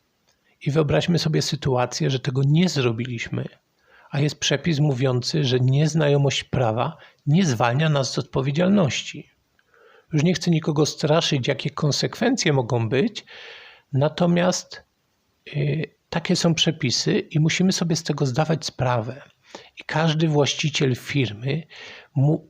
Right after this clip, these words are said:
powinien według mnie mieć kogoś, z kim będzie konsultował takie rzeczy. Bo ja sobie zdaję sprawę, że jeżeli na przykład, nie wiem, jestem dekarzem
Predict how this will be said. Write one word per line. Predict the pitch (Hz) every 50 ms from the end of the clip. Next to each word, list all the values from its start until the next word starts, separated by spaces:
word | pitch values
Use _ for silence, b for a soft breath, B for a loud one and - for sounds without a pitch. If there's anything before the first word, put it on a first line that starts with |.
| _ -
powinien | - 151 135 127 135 165 190 202 185 156 139 131 127 120
według | 120 139 131 131 127 113
mnie | 117 117 117 117 123 135 180 214 208
mieć | 143 139 139 139 - -
kogoś, | - - - - 170 131 110 - 113 117 165 226 220 - - - _ B B B B B B B B B B
z | - -
kim | - - 170
będzie | 156 180 170 156 180 170
konsultował | - - - 190 170 - - 190 160 - - 185 135 131 120 113
takie | - - - - 120 113
rzeczy. | - - - - - - 165 - - - _ _ _ _ _ _ _ _ _ _ _ _ b b b b b b b b
Bo | - 151
ja | 151
sobie | - 185 165 170 165
zdaję | 156 151 190 202 202 175
sprawę, | - - - - 165 170 165 156 160 147
że | 131 139
jeżeli | 139 135 127 127 143 156 143 131 123 120 120 - _ _ _ _ _ _ - -
na | 131 123
przykład, | - - - 143 - - - - - - - - -
nie | 139 131
wiem, | 120 131 123 123
jestem | 131 127 - - 139 131
dekarzem | 131 147 143 147 - 139 123 117 113 - 131 123 127 139 139